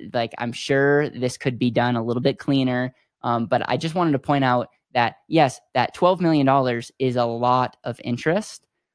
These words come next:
but it's all in context. Over those four years, if he, if by him paying over twelve million dollars of interest, he was able to earn, um, you know, nine hundred seventy-six million, and that's, that's the equivalent. If you put in,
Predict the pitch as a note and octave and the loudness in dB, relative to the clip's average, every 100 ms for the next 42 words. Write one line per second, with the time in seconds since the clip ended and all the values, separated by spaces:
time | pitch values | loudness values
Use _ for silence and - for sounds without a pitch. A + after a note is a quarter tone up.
0 | - C3+ - - C3+ C3 D3 C3+ C3 E3+ | -2 0 0 0 0 2 2 2 2 0
1 | D#3+ A2 - - - _ _ _ - C#3+ | -2 -6 -8 -18 -20 _ _ _ -2 2
2 | D#3+ D3+ C3+ D#3+ C#3+ C#3 F#3+ C#3+ B2+ B2+ | 4 4 2 2 2 2 2 2 0 -4
3 | - _ C#3+ D3+ D3+ - - C3+ _ - | -10 _ -4 0 0 0 -6 -6 _ -16
4 | A2 B2+ B2+ D3 E3 D3 D3+ D3+ D3 B2+ | 0 2 2 2 0 0 0 2 2 0
5 | - C#3+ C#3+ D3 C#3 C3 B2+ C3 B2+ B2 | -2 0 2 2 0 2 2 2 0 -4
6 | A#2 D3+ D#3+ A#2+ A#2 - _ _ - D3+ | -4 -4 -2 -4 -6 -10 _ _ 0 2
7 | D3+ C#3+ C3+ C3 C3+ B2 B2 _ _ E3 | 4 4 2 0 0 0 0 _ _ 4
8 | G3+ D3 B2+ C3+ D#3 _ _ - B2 A#2+ | 6 4 2 0 -2 _ _ -4 0 0
9 | A2+ - C3+ B2 A#2+ - B2+ B2+ C#3+ D3 | -2 -6 -2 -2 -2 -2 2 2 0 0
10 | C#3 C3 C#3 C3+ B2+ C3+ A#2+ A#2+ C#3 E3 | -2 0 0 -2 -2 -6 -4 0 2 2
11 | A#2+ A#2 B2+ D3+ _ _ _ - C3 B2 | 0 -4 -6 -6 _ _ _ -2 0 0
12 | - C3 D3 - B2+ C3 C#3 C3 - E3+ | 0 0 -2 -4 -2 -2 0 -2 0 0
13 | D#3 C3 B2 A#2+ C3+ C3 D3 B2+ B2 B2 | 2 0 -2 -4 -4 -2 -2 0 0 0